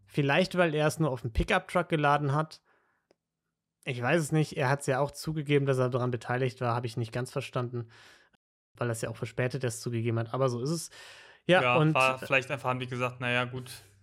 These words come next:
Speaker 2: äh, weil er ein Pickup-Artist ist, bestrafen wir ihn vielleicht weniger.“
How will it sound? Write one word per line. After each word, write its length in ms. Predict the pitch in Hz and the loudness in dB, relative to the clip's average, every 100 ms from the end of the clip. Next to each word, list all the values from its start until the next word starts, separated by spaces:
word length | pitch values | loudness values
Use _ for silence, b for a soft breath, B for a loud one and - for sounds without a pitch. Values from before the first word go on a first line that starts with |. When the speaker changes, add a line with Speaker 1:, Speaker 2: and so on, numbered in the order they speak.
| _ _ _ _ _ | _ _ _ _ _
Speaker 2:
äh, 60 | 127 | -10
weil 420 | 113 113 113 117 | -8 -8 -6 -2
er 100 | 113 | -2
ein 120 | 113 | -2
Pickup-Artist 760 | - - 135 123 110 - - 110 | -6 0 0 0 -6 -6 -12 -10
ist, 320 | 113 - - _ | -8 -8 -10 _
bestrafen 440 | - - 123 113 - | -12 -12 -10 -12 -14
wir 80 | 113 | -18
ihn 120 | 107 | -16
vielleicht 260 | 117 110 | -16 -14
weniger.“ 380 | 123 113 113 110 | -14 -14 -16 -20